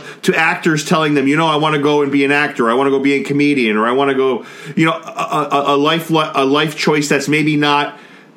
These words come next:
mainstream, right? So, you know, medicine is probably the safe choice for you, but not the one you love. So when you tell mom and dad, "Hey,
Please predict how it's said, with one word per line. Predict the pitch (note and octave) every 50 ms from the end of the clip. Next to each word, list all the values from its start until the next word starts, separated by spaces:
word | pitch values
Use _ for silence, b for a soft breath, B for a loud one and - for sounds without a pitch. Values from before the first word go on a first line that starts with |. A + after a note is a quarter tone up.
| -
mainstream, | - D3+ D3 E3+ E3+ E3 E3 D#3+ D3+ - - - D#3+ E3 D#3 C3+ A#2+ A2+
right? | A2+ A#2+ C3 C#3+ C#3+ -
So, | - D3
you | C3+ C3 C#3 - C3 C3+
know, | B2+ A#2+ - -
medicine | B2 B2+ D3+ F3+ G3+ G3+ - G3+ E3+
is | D#3+ C#3+
probably | - - F3 D#3 D3 D3+ D3
the | C3+ C3+
safe | C3+ - D3+ D#3+ E3+ E3 -
choice | - - B2 G#2+ G#2+ G2+ -
for | - - G#2+
you, | G2+ G#2 A2+ A#2
but | G#2+ C3 B2+
not | C3+ C#3 C#3 C#3
the | C#3+
one | B2 C3 B2+ B2 B2
you | A#2+ B2
love. | B2 D#3 F3 C#3 E2+ C#2+ - - - - - - - D#3+ D3+
So | - - G3+ F#3
when | F3 F3+ F3+
you | F3+ F3+
tell | E3 - - G#3+ G#3 A3+ A3 G3+ E3+
mom | D#3+ C#3+ C#3+ C#3+ C#3
and | C3+ C3 B2+
dad, | - B2+ B2 C3 C3+ C3 -
"Hey, | C#3 F#3+ G#3 F3 A#2+ G2 -